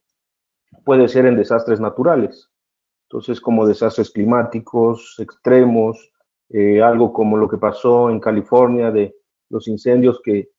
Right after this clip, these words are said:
se extienden por hectáreas, hectáreas, hectáreas, y llega un momento en que no hay comunicación. Bueno, pues típicamente en estos lugares que no existe comunicación, con un despliegue rápido, como lo podemos hacer con ipac y con ipol,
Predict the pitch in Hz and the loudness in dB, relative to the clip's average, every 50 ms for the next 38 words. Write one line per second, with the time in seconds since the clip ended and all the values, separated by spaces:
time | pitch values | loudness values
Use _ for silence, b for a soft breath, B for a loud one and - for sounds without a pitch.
0 | _ _ _ - 113 104 - - - 127 127 127 123 120 110 117 113 107 107 98 | _ _ _ -8 -8 -8 -6 -2 0 2 2 4 2 2 2 2 2 2 2 0
1 | - - 123 123 127 123 120 120 - 104 - - 127 117 120 123 113 117 113 95 | 0 0 0 2 2 2 0 -2 -4 -8 -6 -2 0 2 2 2 2 0 -4 -8
2 | - - 127 127 131 131 131 135 117 107 110 110 117 117 113 110 117 117 117 113 | -4 0 2 2 4 2 2 0 -2 -6 -4 -2 -2 -2 -2 0 0 -2 -2 -2
3 | 120 107 110 - 107 107 110 117 117 117 117 117 117 110 110 110 104 90 - 107 | -4 -4 -4 -4 -4 -2 0 0 0 0 -2 -2 -4 -4 -2 -4 -4 -6 -8 -8
4 | - - 123 143 202 208 _ _ _ _ _ _ _ _ _ _ _ - 135 139 | -6 -4 -4 -4 -4 -6 _ _ _ _ _ _ _ _ _ _ _ -4 -4 -4
5 | 131 - - 98 95 - - _ _ _ _ _ _ _ _ _ _ _ _ - | -4 -2 -4 -6 -6 -6 -10 _ _ _ _ _ _ _ _ _ _ _ _ -4
6 | 131 127 131 135 123 127 120 123 127 127 120 123 - 123 120 123 123 - 135 127 | -4 -2 -2 -2 -2 0 0 2 2 0 0 0 0 0 2 0 0 -2 -2 -2
7 | 123 120 113 131 131 131 123 117 117 - - _ _ _ _ _ _ _ _ _ | 0 0 2 2 2 2 2 0 -2 -4 -10 _ _ _ _ _ _ _ _ _
8 | - 101 107 113 117 117 - 117 - - 123 123 135 127 127 131 123 131 123 120 | -8 -4 -2 -2 -2 -2 -6 -8 -6 -6 -4 -2 0 2 2 2 2 0 0 2
9 | 131 143 143 143 143 - 117 120 123 120 117 113 - - - 123 120 123 123 120 | 2 2 0 0 0 0 0 0 0 2 2 0 0 -2 -2 0 2 4 4 4
10 | 117 110 120 123 123 117 - 110 113 110 107 - 107 107 104 101 98 - 110 107 | 4 4 4 2 2 2 0 0 0 -2 -2 -2 -4 -6 -4 -4 -4 -6 -4 -4
11 | 110 117 113 - 104 - 117 110 110 - 107 107 113 107 - - 117 117 117 - | -4 -6 -6 -8 -6 -4 -6 -4 -4 -4 -4 -4 -4 -6 -2 -2 -2 -2 -2 -6
12 | - _ - 107 107 - 104 107 113 113 - - 131 135 151 - | -16 _ -20 -16 -10 -8 -6 -6 -6 -6 -2 -2 0 0 -2 -4